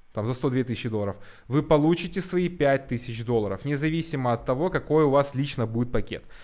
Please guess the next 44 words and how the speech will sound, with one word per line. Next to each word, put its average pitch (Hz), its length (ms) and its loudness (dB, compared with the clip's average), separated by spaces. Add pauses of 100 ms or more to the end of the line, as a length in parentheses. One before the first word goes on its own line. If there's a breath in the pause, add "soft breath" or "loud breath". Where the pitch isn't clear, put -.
(140 loud breath)
То 120 60 -8
есть 113 100 -6
вы 175 160 10
в 165 60 6
любом 165 340 6
случае 196 380 -2
с - 120 -2
этого 151 360 2
получите 120 500 4
деньги, 156 540 -2 (240 loud breath)
и, 147 440 4
э, 123 380 6
линейная 139 480 2
структура, 165 460 2
это 147 320 4
не 143 120 0
матричная 120 500 0
структура, 180 540 -2 (240 loud breath)
не 151 200 4
зависит, 135 560 2
э, 101 40 -8
э, 117 560 0
от 120 100 -2
того, 143 500 4
где 139 260 0
у 135 80 4
вас 117 160 4
будет 131 220 -4
находиться 123 360 -4
человек. 104 300 -4 (220 loud breath)
Хоть 165 240 4
он 151 160 4
в, 92 40 -8 (440)
в - 160 -8
сотой 160 440 8
линии 113 300 2
будет 110 240 -2
находиться, 147 380 -2
вы 135 80 4
всё 135 140 0
равно 151 160 4
свои 147 220 0
пять 143 300 4
процентов, 147 460 0